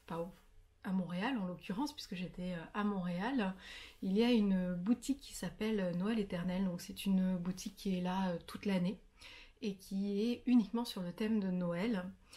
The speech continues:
Et j'avais complètement, complètement craqué pour ces petites souris. J'adore les petites souris. Et, euh, ces petites souris de Noël, alors, les petites souris du printemps, des petites souris de Noël, je les ai toujours en face de moi. Et j'adore, j'adore ça. Je suis très,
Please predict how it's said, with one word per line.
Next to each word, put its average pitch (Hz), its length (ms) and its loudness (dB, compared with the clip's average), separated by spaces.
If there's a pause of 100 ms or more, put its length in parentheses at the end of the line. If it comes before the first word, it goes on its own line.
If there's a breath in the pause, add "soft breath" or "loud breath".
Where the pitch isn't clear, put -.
(340 loud breath)
Et 196 140 -2
j'avais 190 420 -4
complètement, 254 720 0
complètement 208 500 -4
craqué 196 380 -6
pour 196 160 -8
ces 190 100 -6
petites - 240 -12
souris. 202 220 -4
J'adore 180 520 -4
les 180 100 -8
petites - 260 -10
souris. 185 300 -6 (1160)
Et, 202 220 -2
euh, 185 120 -4
ces 190 140 -6
petites 208 240 -10
souris 220 280 2
de 220 40 4
Noël, 202 300 0
alors, 180 220 -4 (320 loud breath)
les 185 100 -2
petites - 240 -14
souris 214 220 0
du 180 100 -4
printemps, 196 480 0
des 175 140 -2
petites 214 220 -8
souris 202 260 0
de 190 40 4
Noël, 185 360 0 (340 loud breath)
je - 140 -2
les 196 100 2
ai 208 80 0
toujours 233 320 0
en 214 100 2
face 214 280 -2
de 190 100 -4
moi. 180 400 0 (360 loud breath)
Et 190 120 -4
j'adore, 185 400 -4
j'adore 170 360 -6
ça. - 160 -10 (120)
Je - 80 -14
suis - 200 -14
très, - 280 -8